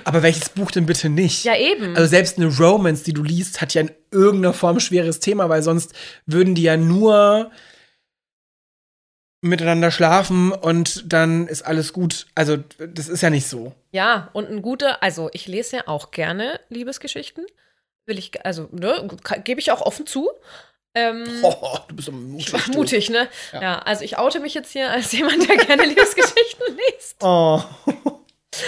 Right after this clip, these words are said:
Speaker 2: Also wenn ihr da Buchtipps wollt, sagt Bescheid. Ähm,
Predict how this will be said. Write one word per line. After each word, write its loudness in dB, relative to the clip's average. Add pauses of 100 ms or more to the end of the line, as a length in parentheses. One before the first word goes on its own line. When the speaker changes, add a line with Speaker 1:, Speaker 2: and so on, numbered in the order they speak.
(320)
Speaker 2:
Also -4
wenn -4
ihr -12
da 0
Buchtipps -8
wollt, -2 (380)
sagt -6
Bescheid. -4 (500)
Ähm, -2